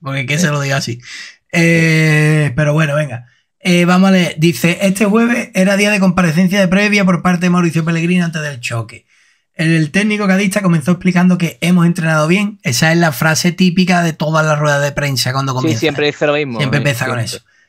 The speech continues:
Speaker 1: "Hemos, hemos entrenado bien. El partido anterior fue de mucho desgaste, pero se han recuperado bien. Salvo Javi, que está sancionado, el resto está bien. Quitando esa baja, el resto del equipo está preparado".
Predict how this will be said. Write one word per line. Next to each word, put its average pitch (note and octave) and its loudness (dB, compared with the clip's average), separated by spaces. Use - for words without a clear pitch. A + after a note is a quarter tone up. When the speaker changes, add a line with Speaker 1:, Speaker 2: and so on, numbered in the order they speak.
Speaker 1:
"Hemos, F3+ 2
hemos E3+ 2
entrenado E3 2
bien. A#3+ 0
El D#3+ 0
partido D3+ 0
anterior F3+ 4
fue F#3 0
de D#3 0
mucho F3 2
desgaste, F#3+ 2
pero F3 2
se D#3 0
han D3 2
recuperado D3 0
bien. A#2+ -4
Salvo D3 0
Javi, G3 0
que E3 2
está E3 0
sancionado, F#3+ 2
el E3 0
resto E3+ 0
está F3 2
bien. A#2 -2
Quitando D#3+ 2
esa F#3+ 2
baja, G#3 2
el D3 0
resto D#3+ 0
del F3+ 4
equipo F3+ 2
está B2+ -2
preparado". A2+ -8